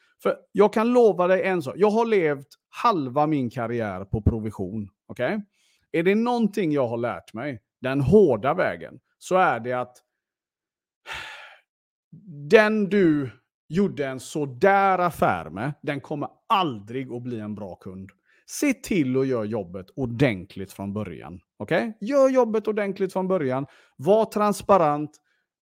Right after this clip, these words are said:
Är det inte rätt match, så är det inte rätt match. Men en tillfällig seger kan bli ett rent helvete i, i andra änden av repet. Så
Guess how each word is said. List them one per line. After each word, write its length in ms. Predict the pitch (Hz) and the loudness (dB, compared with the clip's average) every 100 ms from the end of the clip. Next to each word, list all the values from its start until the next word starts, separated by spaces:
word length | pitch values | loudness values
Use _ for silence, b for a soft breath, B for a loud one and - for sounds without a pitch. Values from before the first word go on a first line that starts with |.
| _ | _
Är 220 | 180 190 190 | 0 4 6
det 100 | 208 | 4
inte 280 | 196 190 | 2 2
rätt 260 | 165 151 - | 2 2 0
match, 400 | 143 127 - - - | -4 -4 -6 -14 -14
så 200 | - 156 | 0 4
är 120 | 127 | 4
det 60 | 127 | 2
inte 200 | 120 120 | -2 -2
rätt 200 | 120 - | -2 0
match. 460 | 208 92 - - - _ _ _ | -2 -2 -8 -16 -20 _ _ _
Men 380 | - 147 147 147 - | -2 2 2 0 -2
en 160 | 156 139 | -4 -4
tillfällig 640 | - 226 151 - 151 170 180 | 0 2 2 2 0 2 2
seger 600 | 208 156 117 123 127 123 | 2 2 0 -2 -4 -4
kan 200 | 143 143 | -6 -4
bli 260 | 147 123 | -2 -2
ett 120 | 110 | -2
rent 340 | 135 139 107 101 | -6 -6 -8 -6
helvete 800 | 143 139 104 90 87 - 143 135 | -4 -2 -4 -10 -10 -4 -4 -4
i, 440 | 143 135 131 135 | -4 -2 -4 -4
i 60 | 131 | -4
andra 360 | 139 127 104 143 | -2 -4 -4 -4
änden 240 | 135 117 | -4 -4
av 80 | 117 | -6
repet. 380 | 113 - 76 - | -8 -10 -16 -12
Så 460 | - 151 147 143 | 0 4 4 4